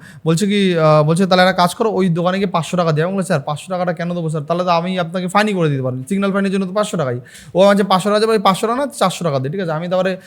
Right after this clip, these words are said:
আমার একটু মাথাটা গরম হয়ে গেছিলো, ও লা-, টাকা পয়সা একটু বহস করছিল আমাকে, বলছে, "না, ছাড়বো না, এই ছাড়বো না, হ্যান চা-, হ্যান ত্যান", অনেক কিছু করছিল।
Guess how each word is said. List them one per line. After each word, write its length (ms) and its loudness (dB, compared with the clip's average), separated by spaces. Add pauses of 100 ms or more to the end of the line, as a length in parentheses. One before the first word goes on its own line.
(160)
আমার 140 0
একটু 100 2
মাথাটা 300 4
গরম 220 4
হয়ে 100 2
গেছিলো, 240 2
ও 40 -2
লা-, 240 4
টাকা 260 0
পয়সা 200 2
একটু 120 0
বহস 220 2
করছিল 300 0
আমাকে, 240 0 (240)
বলছে, 160 4
"না, 100 2
ছাড়বো 300 0
না, 120 0
এই 100 0
ছাড়বো 240 2
না, 80 4
হ্যান 160 4
চা-, 240 0
হ্যান 180 2
ত্যান", 160 2
অনেক 180 0
কিছু 160 -2
করছিল। 320 0